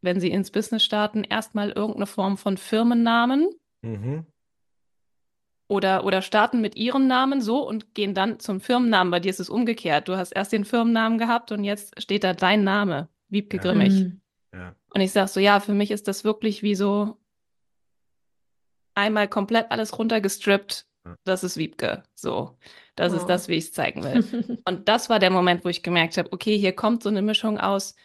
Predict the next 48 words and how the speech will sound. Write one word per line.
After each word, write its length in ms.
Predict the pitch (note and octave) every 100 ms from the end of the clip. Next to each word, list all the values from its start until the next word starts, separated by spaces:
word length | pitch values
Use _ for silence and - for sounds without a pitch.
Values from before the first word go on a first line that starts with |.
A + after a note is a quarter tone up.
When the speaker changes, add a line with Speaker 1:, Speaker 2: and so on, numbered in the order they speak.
| _ _ -
Speaker 1:
"Wow, 380 | G#3 A3 A3+ G#3+
Leichtigkeit, 560 | G3 A#3 B3 - A#3+
Freude, 320 | A#3 A#3 A3
Aufregung 500 | F#3+ A#3 - C4 C4
und 240 | B3+ A3 G#3
huha." 1120 | C#4 A4 A4+ E4+ C4 B3 G3 F#3 G3+ F3 E3
Speaker 3:
Mhm. 360 | A3+ A3 A3 A3+
Speaker 2:
Ja. 0 |
Speaker 1:
Also, 240 | A3+ A3+ B3
<laughs> 0 |
das 320 | - A3+ E4
ist 180 | E4+ D#4+
mein 180 | C4+ D4
lieber 420 | D#4 F#4+ F#4 D#4+
Speaker 3:
<laughs> 20 |
Speaker 1:
Scholli, 360 | D#4 D#4 D4+ C#4
ich 120 | C#4
hab 160 | C#4+
da 100 | C4+ C4
Speaker 2:
Ja. 260 | A#3+ G#3+ C#4
Speaker 1:
Respekt 280 | C#4+ -
vor. 420 | - G#3+ G#3+ D4+ - _ _ _ _ _ _ _ _ _
Ne, 200 | A3+ C4+
nicht 220 | C4 D4+ D4+
so 80 | B3
sehr, 220 | B3+ B3
wie 120 | A#3
wird 160 | A#3 A3+
es 100 | G#3+
aufgenommen, 640 | G3 A#3+ - C4+ B3+ B3+
sondern 340 | A3+ A3+ A3 G#3
wie 120 | G#3
ist 160 | A#3 A#3
dieser 200 | G3+ G3
Step 260 | - G#3
für 160 | - G#3
mich, 220 | G#3+ A3
dass 180 | G3 G3
ich 160 | F#3+
das 240 | - F3+ -
zeige? 460 | - F#3 F3+ D#3+ - _ _ _ _
Speaker 3:
Mhm, 220 | G#3 A3
kann 160 | G#3+ A3+
das 140 | -
Speaker 1:
Also 0 |
Speaker 3:
Nervensystem 640 | G#3+ G#3 G3+ G3 - A3 G3+
das, 280 | G3+ G3
äh, 280 | G3 F#3 F#3+